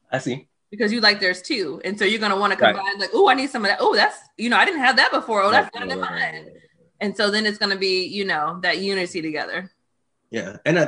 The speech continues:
Speaker 1: and I think that's the thing too, um, to, to find the marble that m-, that, that matches,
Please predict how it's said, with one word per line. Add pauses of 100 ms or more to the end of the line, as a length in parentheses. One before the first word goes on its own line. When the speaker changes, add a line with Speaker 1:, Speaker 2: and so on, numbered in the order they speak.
Speaker 1:
and
I
think
that's
the
thing
too, (160)
um,
to, (180)
to (160)
find
the
marble
that
m-, (1000)
that, (180)
that
matches,